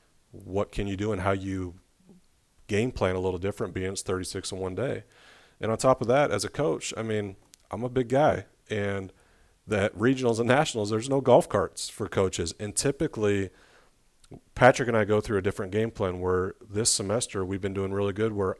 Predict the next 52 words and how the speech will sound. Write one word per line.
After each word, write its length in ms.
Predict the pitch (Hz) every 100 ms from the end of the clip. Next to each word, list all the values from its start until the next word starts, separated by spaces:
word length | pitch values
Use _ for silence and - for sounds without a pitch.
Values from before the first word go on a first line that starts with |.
| -
I 140 | 104
go 120 | 113
to 80 | 123
par 260 | 113 117 110
threes 420 | - 95 92 92
as 100 | 90
a 60 | 95
comfort 380 | 104 95 98
level 180 | 92 92
for 160 | - 98
the 80 | 95
guys, 400 | 90 85 87 - _ _
but 140 | - 101
also 220 | 104 -
so 140 | -
I 60 | 95
can 120 | 90
check 300 | - 107 95
in 60 | 95
with 140 | 90
each 200 | 92 -
guy 240 | - 90 87
every 180 | 87
couple 320 | 85 92 - 92
holes. 320 | 92 - - _ - - - _ -
Patrick 420 | 113 123 113 -
would 140 | 101
go 180 | 107 101
to 320 | 101 95 90 - _ _
a 100 | -
par 280 | 98 - 107
five 460 | - 98 95 95 95
or 260 | 98 98 95
a, 140 | 92 90 _ -
a 140 | 95 92 _ -
difficult 420 | 107 - 107 -
par 220 | 107 95
four 420 | - 127 110 101 - _
so 160 | - 113
we 60 |
can 60 | 104
do 80 | 101
the 60 |
same 260 | 95 107 95
thing 160 | 107 92
and 80 |
check 240 | - 95 98
in 80 | 92
that 200 | 95 90
way, 160 | 87 -
or 220 | 110 107
he'll 180 | 101 98